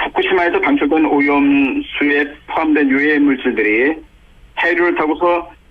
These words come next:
동해나 제주 앞바다로 흘러 들어오는데 그리 오랜 시간이 걸리지 않을 것입니다. 아마 일 년 내에 다 우리 제주 앞바다나 동해에,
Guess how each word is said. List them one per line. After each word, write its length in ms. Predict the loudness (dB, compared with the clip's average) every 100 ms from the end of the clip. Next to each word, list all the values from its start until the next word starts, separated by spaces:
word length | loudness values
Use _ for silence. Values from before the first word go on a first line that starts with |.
| _
동해나 440 | -2 0 2 0 -2
제주 240 | -2 0 -2
앞바다로 540 | -2 -2 0 0 0
흘러 300 | 0 0 2
들어오는데 760 | 2 0 0 -2 0 -2 -2 -6 -14 -20 -20 -10
그리 300 | -4 0 2
오랜 400 | 2 2 2 2 0
시간이 340 | -2 0 0
걸리지 380 | 0 -2 -2 -2
않을 240 | -2 -2
것입니다. 360 | -6 -4 -2 0
아마 260 | 0 0 -2 -4
일 140 | -2 0
년 180 | 2
내에 240 | 2 0 0
다 400 | 0 0 0 0 -4 -4
우리 560 | -2 0 0 0 -2 -4 -4
제주 180 | -2
앞바다나 540 | 0 0 -2 0 0 -2
동해에, 540 | -2 -2 -2 0 -2